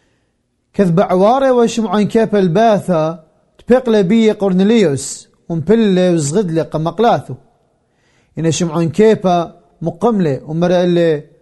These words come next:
قو أب أنا برناشيون. وهام هم زوم عمي عور شمعن كيبا الباثة وغزيل رابنا شجمية تاما. مرألي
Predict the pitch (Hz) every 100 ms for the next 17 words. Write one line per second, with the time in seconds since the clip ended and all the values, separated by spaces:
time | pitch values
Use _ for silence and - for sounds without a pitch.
0 | _ _ - 277 220 127 - _ _ 262
1 | 311 220 185 170 151 151 180 254 - 165
2 | 135 120 113 _ _ _ _ _ _ _
3 | _ _ _ - 156 196 233 202 214 185
4 | 214 220 196 175 214 196 190 190 185 _
5 | _ _ _ - 190 233 208 196 190 165
6 | 180 165 202 196 185 165 190 180 165 156
7 | 156 156 _ _ - 135 131 185 202 185
8 | 175 226 180 202 185 175 170 143 151 202
9 | 180 139 151 131 117 - _ _ _ _
10 | _ _ _ _ _ _ _ _ _ _
11 | _ _ _ _ _ _ _ _ _ _
12 | _ - 202 254 247 233 233 233 226 214